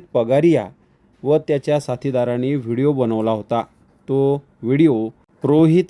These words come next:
पगारिया याने आपल्या सोशल मीडियावरून व्हायरलसुद्धा केला होता.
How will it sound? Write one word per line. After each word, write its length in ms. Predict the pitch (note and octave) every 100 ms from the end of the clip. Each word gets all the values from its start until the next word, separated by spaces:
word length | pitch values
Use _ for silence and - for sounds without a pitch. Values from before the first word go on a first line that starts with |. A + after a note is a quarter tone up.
| -
पगारिया 560 | C3 B2+ C#3+ D3 D#3 D#3+
याने 340 | C#3+ C3 D3+
आपल्या 460 | C#3 A#2 B2 D3+ D#3+
सोशल 600 | - - C#3+ C#3 F#3 F3
मीडियावरून 800 | E3 B2+ B2+ B2 C3 C#3 D3+ E3 - _ _ -
व्हायरलसुद्धा 880 | A#2 C#3+ D#3+ F#3 - B2 A2 B2+ D#3 D3+
केला 200 | D3 C#3+
होता. 380 | A#2+ A2 B2+ B2+